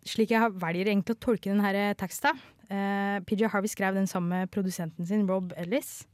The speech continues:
Eh, og den handler egentlig om trange kjønnsroller, eh, og et forsøk på å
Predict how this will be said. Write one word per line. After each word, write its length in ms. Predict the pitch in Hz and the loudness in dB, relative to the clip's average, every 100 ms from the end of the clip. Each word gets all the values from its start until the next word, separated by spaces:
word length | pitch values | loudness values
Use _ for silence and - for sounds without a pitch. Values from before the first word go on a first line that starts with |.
| - - - - - | -20 -20 -20 -20 -10
Eh, 220 | - 190 196 | 0 2 2
og 80 | 214 | 4
den 120 | 233 240 | 4 6
handler 300 | 247 190 214 | 4 4 4
egentlig 300 | 233 - 208 | 4 4 6
om 220 | 220 226 | 6 4
trange 420 | - 269 208 185 | 2 2 4 2
kjønnsroller, 640 | - 170 165 170 214 403 440 _ - - - _ - | 2 0 0 0 2 2 0 _ -20 -20 -20 _ -4
eh, 500 | 185 185 185 185 180 - - | 0 2 2 2 0 -4 -4
og 360 | 208 214 208 - _ | 2 4 2 -2 _
et 120 | 226 | -8
forsøk 420 | - 269 - 185 - | -2 -2 0 -4 -2
på 140 | 190 | 0
å 140 | 214 | 0